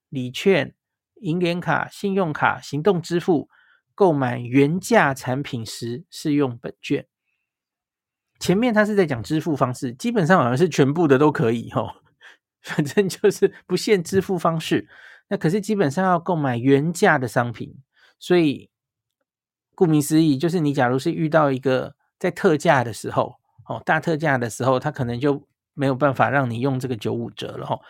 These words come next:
这规定也合理嘛吼。那第四点，你没有办法跟其他的九五折合并使用哦，因为他，他可能还会有别的优惠吼，就是无法合并使用，这也很合理吼。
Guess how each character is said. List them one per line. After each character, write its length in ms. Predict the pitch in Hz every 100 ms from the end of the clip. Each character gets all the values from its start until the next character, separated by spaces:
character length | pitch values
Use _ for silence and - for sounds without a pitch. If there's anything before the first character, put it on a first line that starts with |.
| -
这 100 | - 202
规 180 | 190
定 160 | 185 180
也 100 | 127
合 200 | 101 135
理 180 | 156 123
嘛 160 | 131
吼。 220 | 139 135 - _ _ _ _ _ _ _ _ _ _ -
那 80 | 196
第 120 | 220
四 240 | - 233
点， 300 | 156 120 117 _
你 120 | - 147
没 140 | 160
有 100 | 208
办 220 | 170 180
法 120 | 151
跟 220 | 120 165 160
其 220 | - 139
他 180 | 151 147
的 100 | 143
九 200 | 135 135
五 160 | 123
折 240 | 110 117 113
合 180 | 120
并 240 | 117 147 113
使 220 | - 110
用 340 | 120 139 98
哦， 140 | 139 - _ _ _ _ _ _ _ _ _ _ _ _ _ _ _ _
因 80 | 175
为 40 |
他， 280 | 165 175 165 -
他 140 | -
可 100 | 160
能 100 | 135
还 80 | 123
会 120 | 139
有 100 | 135
别 180 | - 120
的 380 | 123 131 131 139
优 160 | 165 147
惠 200 | 160 123
吼， 240 | 110 123 -
就 140 | -
是 120 | 139 131
无 100 | 127
法 160 | 131 113
合 160 | 110
并 160 | 110 131
使 200 | 113 117
用， 180 | 127 120
这 160 | 226
也 160 | 202 135
很 140 | 117
合 180 | 107 107
理 220 | 110 -
吼。 160 | 120 -